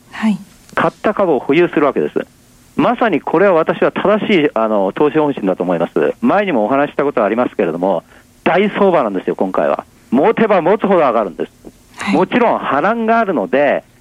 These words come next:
Speaker 2: あ、上げたり下げたりするんで、あー、あそこで売っとくなということは何度も思うかもしれないけど、基本的にはすごい上昇相場なんですよ。
Speaker 1: はい。
Speaker 2: だから持てば持つほど上がるわけだ。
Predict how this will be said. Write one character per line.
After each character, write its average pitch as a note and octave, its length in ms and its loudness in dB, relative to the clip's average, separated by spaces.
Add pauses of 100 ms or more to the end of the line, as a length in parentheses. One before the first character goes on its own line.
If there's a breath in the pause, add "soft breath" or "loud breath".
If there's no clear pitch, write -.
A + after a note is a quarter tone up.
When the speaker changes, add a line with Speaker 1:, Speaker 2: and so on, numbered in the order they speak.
(120)
Speaker 2:
あ、 C3 180 -2
上 C#3 160 -2
げ F3+ 60 -4
た A3+ 120 0
り F3 40 -4
下 F#3 120 0
げ F#3+ 80 -2
た F3 100 0
り D3 60 0
す - 80 -4
る C#3 100 0
ん C3 40 -2
で、 B2 120 0
あ F3 420 -2
ー、 D#3 200 -2
あ - 20 -6
そ - 80 -8
こ A3 80 0
で G3+ 60 4
売 F#3+ 40 4
っ - 40 -2
と G#3+ 120 -2
く F#3+ 60 -2
な F#3 140 2
と C#3 280 0
い E3 60 2
う F#3+ 80 0
こ G3+ 120 0
と G#3 100 0
は C#3 100 2
何 F3 320 -2
度 C4 80 0
も E3+ 140 2
思 F#3+ 140 0
う F#3 40 -2
か E3+ 80 0
も B2 80 0
し C#3+ 60 -4
れ C#3 80 0
な B2+ 140 0
い - 20 -4
け G2 80 -4
ど、 F#2+ 80 -4 (260 loud breath)
基 - 180 0
本 C4 200 0
的 G#3+ 140 -4
に C4+ 100 2
は A#3 100 2
す - 100 -6
ご F#3 120 2
い - 20 -2
上 D#3 140 2
昇 D#3+ 140 0
相 D#3+ 100 0
場 A#2 100 0
な E2 80 -6
ん C#2 60 -10
で - 80 -20
す - 40 -12
よ。 - 140 -4 (140)
Speaker 1:
は - 180 -10
い。 - 20 0
Speaker 2:
だ F#3 120 0
か A3 80 2
ら D#3 80 2
持 C#3 260 0
て A#3 160 0
ば D#3+ 140 2
持 B2+ 200 0
つ - 40 -6
ほ G#3 140 0
ど F3+ 40 2
上 A2+ 160 0
が A#2+ 120 0
る B2+ 40 0
わ C3 80 0
け B2+ 80 -2
だ。 - 280 -4